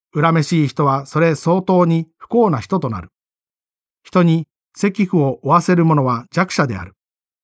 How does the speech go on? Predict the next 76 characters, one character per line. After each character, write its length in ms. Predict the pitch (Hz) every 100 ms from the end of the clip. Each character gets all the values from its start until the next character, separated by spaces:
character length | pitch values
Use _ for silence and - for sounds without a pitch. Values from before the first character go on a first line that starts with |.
| _
そ 140 | - 175
し 100 | -
て 260 | 151 147 _ 147
人 240 | 175 190
生 280 | - 143 131
を 120 | 120
正 240 | - 185
当 200 | 190 190
に 160 | 170 156
理 100 | 180
解 220 | 165 127
せ 140 | - 139
ず、 160 | 104 - _ _ _
誤 120 | 147
解 220 | 180 208
し 80 | 185
て 140 | 202 185
い 40 |
る 80 | 175
も 120 | 160
の 80 | 170
で 100 | 120
あ 80 | 82
る。 80 | _ _ _ _ _ _ -
弱 240 | 151 170
虫 240 | 160 -
で 200 | 131 120
誤 180 | 135 120
解 240 | 160 180 170
し 60 |
て 180 | - 165
い 40 |
る 80 | 160
人 160 | 143 135
が 260 | 127 117 _ _
ど 160 | 151 214
う 60 |
し 80 | 185
て 160 | 151 117
幸 300 | 147 175 170
運 160 | 160
に 80 | 156
恵 160 | 143 127
ま 200 | 160 185
れ 120 | 190
る 60 | 160
で 80 | 123
あ 100 | -
ろ 220 | 98 78
う。 20 | _ _ _ _ _ _
そ 160 | - 165
れ 100 | 160
ゆ 140 | 156
え 80 | 139
あ 140 | 131
な 100 | 165
た 100 | 156
は 220 | 143 131 139 _ _ 147
自 200 | 160 151
ら 200 | 151 135
自 120 | 127
分 260 | 139 190 190
の 180 | 180 -
運 220 | 190 214
命 180 | 180 147
の 100 | 131
責 260 | 127 -
任 260 | 196 190 180
を 80 | 170
取 180 | 170 104
り、 80 | _ _ _ _
正 240 | - 160 147
々 240 | 156 143
堂 200 | 135 165
々 180 | 190 180
と 280 | 175 165